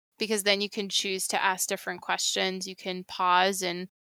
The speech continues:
reframe. Your next question could be something that is more open. And I think the art of this is asking open and specific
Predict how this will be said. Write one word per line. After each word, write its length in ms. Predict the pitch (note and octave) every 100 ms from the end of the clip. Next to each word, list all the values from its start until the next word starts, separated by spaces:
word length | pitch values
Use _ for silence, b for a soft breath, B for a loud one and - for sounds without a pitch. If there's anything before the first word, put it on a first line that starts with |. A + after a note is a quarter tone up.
| _ -
reframe. 800 | G3 G#3+ - G#3 F#3+ B2 F#3 G3
Your 140 | F#3+ F#3
next 320 | F3+ - -
question 560 | G#3 F#3 - G3 F#3+
could 200 | F#3 F#3+
be 120 | F#3 F#3
something 520 | - F3+ - F3+ F3+
that 260 | F3 F3+
is 160 | G3 F#3+
more 260 | F#3 F3+ -
open. 520 | G3 - - A#2 G3 _ _ _ -
And 80 | A3+
I 80 | A3+
think 180 | D4+ D#4+
the 160 | G#3 F#3+
art 260 | G#3+ B3
of 140 | A3 F#3+
this 400 | G3+ F#3 - G3
is 240 | F3+ F3 -
asking 480 | - F#3+ - G#3 F#3 _
open 480 | A3 F#3+ - B3+ C4
and 240 | - G3+ -
specific 800 | - G3 - - F#3 - F#3